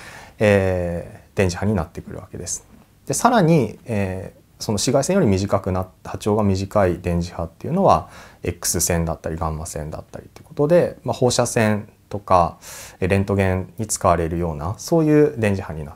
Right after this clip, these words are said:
てきます。で、まあ、そういう、こう、たくさん電磁波としては、えー、グラデーションでいろんな波長の波が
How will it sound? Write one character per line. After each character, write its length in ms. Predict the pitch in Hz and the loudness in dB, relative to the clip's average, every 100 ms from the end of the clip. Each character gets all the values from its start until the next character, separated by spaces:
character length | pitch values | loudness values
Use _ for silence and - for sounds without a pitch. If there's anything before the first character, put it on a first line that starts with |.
| - | -20
て 80 | - | -20
き 80 | |
ま 100 | - - | -18 -16
す。 120 | - _ _ _ _ _ _ _ - - - - - - - | -18 _ _ _ _ _ _ _ -20 -20 -20 -20 -20 -20 -2
で、 60 | 139 | -2
ま 80 | 131 | 2
あ、 20 | |
そ 140 | - | 6
う 60 | 180 | 6
い 80 | 175 | 6
う、 160 | 170 - _ _ _ - | 2 -4 _ _ _ -6
こ 120 | - | 0
う、 40 | 147 | 0
た 160 | - | 0
く 80 | 139 | -4
さ 160 | - 185 | 0 2
ん 160 | 220 - _ | 0 -6 _
電 160 | - 156 | 0 2
磁 100 | 165 | 2
波 140 | 156 | 0
と 100 | - | -2
し 80 | 113 | -4
て 120 | - | 2
は、 260 | 202 104 - - - - _ | 4 4 0 -20 -20 -20 _
え 340 | 101 92 90 87 | -2 0 0 -2
ー、 100 | - | -2
グ 80 | 117 | 2
ラ 100 | 107 | 4
デ 80 | 104 | 2
ー 40 | |
シ 120 | 101 | -2
ョ 100 | 107 | -4
ン 100 | 107 | -2
で 360 | 147 156 90 - 113 | 2 2 2 -6 -2
い 80 | |
ろ 120 | 127 127 | 0 2
ん 140 | 135 | 0
な 300 | 151 135 - - | 2 2 0 -10
波 220 | 104 - | -6 -4
長 260 | 95 107 98 | -2 0 2
の 220 | 101 101 | 2 2
波 260 | 92 98 90 | 0 0 0
が 200 | 76 | -2